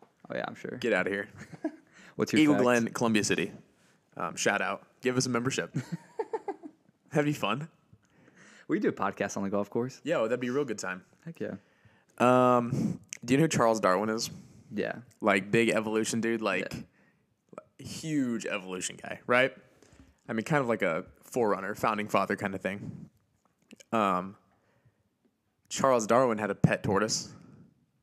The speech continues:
Speaker 1: Okay.
Speaker 2: And, uh, so he went to the Galapagos Islands, um,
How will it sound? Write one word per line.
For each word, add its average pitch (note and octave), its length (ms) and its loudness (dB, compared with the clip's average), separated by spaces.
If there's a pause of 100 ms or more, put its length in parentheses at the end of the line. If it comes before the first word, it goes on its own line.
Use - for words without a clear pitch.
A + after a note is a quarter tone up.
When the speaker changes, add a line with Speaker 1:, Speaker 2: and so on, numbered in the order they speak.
(220)
Speaker 1:
Okay. G#2+ 240 -10 (600)
Speaker 2:
And, G#2+ 440 4
uh, F#2+ 360 2 (140)
so B2 200 2
he A#2+ 60 6
went B2+ 140 4
to B2+ 40 0
the A2+ 100 0
Galapagos G2+ 640 2
Islands, G2+ 560 -4 (220)
um, - 420 -12